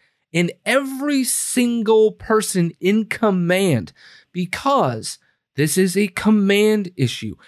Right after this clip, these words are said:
every single person in command should be held criminally liable for their negligence and their inability to follow the guidelines that were set out.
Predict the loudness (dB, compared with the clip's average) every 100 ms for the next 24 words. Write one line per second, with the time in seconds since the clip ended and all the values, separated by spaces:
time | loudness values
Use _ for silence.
0 | _ -4 -2 -2 0 2 2 2 -2 0
1 | 0 2 0 2 0 0 2 2 0 0
2 | 0 2 2 2 0 -2 _ _ _ -4
3 | 2 4 2 0 -2 -2 -2 0 2 2
4 | 0 -6 -20 -16 -2 2 6 6 4 0
5 | -2 -4 -6 _ 0 2 2 4 2 2
6 | 0 -2 _ -8 0 0 2 2 2 2
7 | 0 0 -2 -2 -2 -2 -4 -8 -14 -8
8 | 0 2 4 2 0 2 2 0 0 0
9 | 2 -2 -4 -8 _ 0 0 0 -2 -2
10 | 2 4 4 2 -2 -4 -4 -4 0 0
11 | -2 -2 -2 0 -2 -4 -6 -14 -4 -2
12 | 0 -2 -2 -2 -2 -4 _ -2 -2 -4
13 | -14